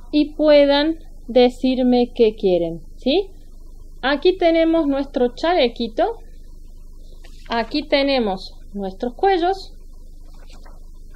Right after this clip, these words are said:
aquí estaría nuestro patroncito. Entonces, yo voy a dejar la encuesta cuando suba este video y después cuando tengamos la espalda lista,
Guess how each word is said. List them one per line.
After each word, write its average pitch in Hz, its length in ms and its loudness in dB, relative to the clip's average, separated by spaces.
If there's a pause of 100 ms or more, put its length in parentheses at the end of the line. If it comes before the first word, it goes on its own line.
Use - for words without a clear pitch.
(220)
aquí 330 260 2
estaría 311 560 0
nuestro 277 500 -2
patroncito. 196 840 -4 (880)
Entonces, 247 680 2
yo 381 180 4
voy 403 180 6
a 339 80 6
dejar 262 480 2
la 196 160 -2
encuesta 381 560 0
cuando 247 300 0
suba 254 560 0 (100)
este 240 320 4
video 190 540 2 (960)
y 330 100 4
después 349 440 6
cuando 202 340 0
tengamos 269 500 2
la 311 120 4
espalda 330 440 2
lista, 392 440 2